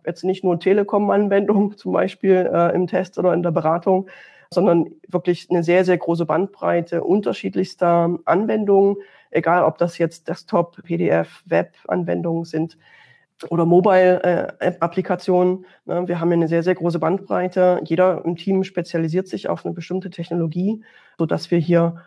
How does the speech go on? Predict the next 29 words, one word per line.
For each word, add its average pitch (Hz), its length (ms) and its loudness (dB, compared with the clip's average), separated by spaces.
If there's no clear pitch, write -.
sehr, 175 200 2
sehr 175 140 4
gut 175 340 -2
alle 160 200 0
Prozesse 170 460 -6
wirklich 165 220 -6
abbilden 185 320 -4
können. - 300 -4
Und 185 160 -4
das 120 140 -10
ist - 260 -14
total 180 300 0
schön, 226 280 4
weil 165 420 0
wenn 170 160 -2
ich 196 120 -6
eine 185 80 -4
Frage 208 320 0
habe 196 320 0
und 185 180 -8
sage, 180 420 -2
"Mensch, - 300 -8
ich - 100 -16
habe 175 160 -6
hier 185 140 0
ein 180 120 2
Problem 214 800 2
im 180 120 -2
Mobile-Bereich 185 920 0